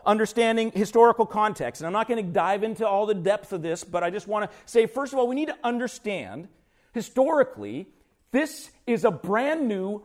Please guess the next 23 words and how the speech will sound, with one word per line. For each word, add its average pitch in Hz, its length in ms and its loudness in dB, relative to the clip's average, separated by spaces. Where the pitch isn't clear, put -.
worship 254 720 -2
experience. - 880 -6
The 247 120 4
Jews, 180 800 2
and 190 100 2
there 202 80 6
weren't 277 220 4
many 220 180 0
Jews 180 480 -4
in 196 140 -2
the 190 40 -2
Corinthian 165 420 -6
church, 185 260 -4
but 233 140 0
the 233 80 -2
Jewish 254 680 0
experience 269 720 0
of 170 160 2
worship 208 580 0
was 202 260 2
the - 100 -8
sacrificial 226 720 -2
system, 208 400 -10